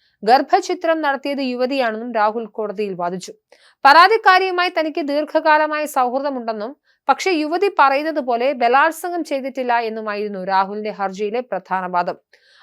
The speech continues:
അന്വേഷണവുമായി സഹകരിക്കുമെന്നും ഹർജിയിൽ വ്യക്തമാക്കിയിരുന്നു. തിരുവനന്തപുരം വലിയമല പോലീസ് സ്റ്റേഷനിലാണ് രാഹുലിനെതിരെ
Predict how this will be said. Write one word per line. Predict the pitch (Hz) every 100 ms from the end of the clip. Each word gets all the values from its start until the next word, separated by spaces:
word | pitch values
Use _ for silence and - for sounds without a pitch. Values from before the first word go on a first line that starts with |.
| -
അന്വേഷണവുമായി | 294 403 427 415 403 403 392 302
സഹകരിക്കുമെന്നും | 247 311 285 262 254 214 247 226
ഹർജിയിൽ | 214 196 233 214 180
വ്യക്തമാക്കിയിരുന്നു. | 196 190 208 190 175 196 175 170 - _ _ _ _ _ 311
തിരുവനന്തപുരം | 349 392 415 415 415 339
വലിയമല | 302 339 349 349 359 339
പോലീസ് | 285 302
സ്റ്റേഷനിലാണ് | 302 294 302 277 240 247 262
രാഹുലിനെതിരെ | 233 240 254 226